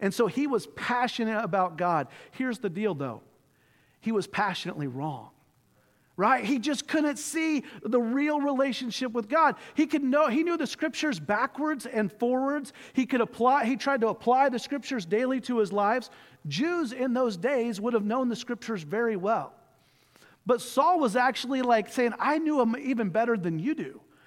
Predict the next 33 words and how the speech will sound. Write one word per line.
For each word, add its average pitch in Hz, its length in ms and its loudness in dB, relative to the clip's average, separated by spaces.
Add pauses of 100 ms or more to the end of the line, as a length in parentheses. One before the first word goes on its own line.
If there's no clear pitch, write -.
(260)
I, 277 380 0
I've 339 100 4
been 277 140 0
studied. 285 560 2
I've, 277 200 2
I've 311 220 2
been 294 480 -4
to 247 80 -6
college 330 580 2
on 214 140 4
this 180 160 0
stuff." 170 300 -2 (280)
And 226 140 0
that's 277 260 0
who 277 200 0
Saul 254 440 0
was. 220 540 0 (240)
Saul 285 540 2
was 254 220 2
this 233 240 -4
religiously 247 640 -2
active 240 340 -2
person, 254 340 -4
but 214 140 -2
he 233 140 -4
was 214 160 -2
dead 233 280 -4
wrong 240 280 0
in 240 60 -2
his 214 140 -2
beliefs 214 440 -4
about 220 320 -2
God. 240 360 -2